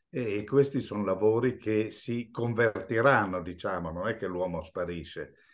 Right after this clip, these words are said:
ma verranno convertiti. E poi, eh, non dimentichiamo che, eh, questa bestia, <laughs> fra virgolette,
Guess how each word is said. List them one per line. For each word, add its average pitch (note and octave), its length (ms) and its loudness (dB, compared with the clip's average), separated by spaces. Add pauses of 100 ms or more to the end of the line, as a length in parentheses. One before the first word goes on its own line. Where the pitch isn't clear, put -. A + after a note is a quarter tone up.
(140)
ma F2+ 140 -8
verranno G2 480 0
convertiti. F#2+ 600 -2
E F2+ 80 -2
poi, A2 500 4 (380)
eh, F#2+ 280 -6
non G#2+ 200 2
dimentichiamo A2+ 1080 0 (460)
che, F#2+ 400 2
eh, D#2+ 920 -4
questa G#2+ 320 0
bestia, G#2 540 4
<laughs> - 40 -14
fra - 220 2 (120)
virgolette, A2+ 1160 0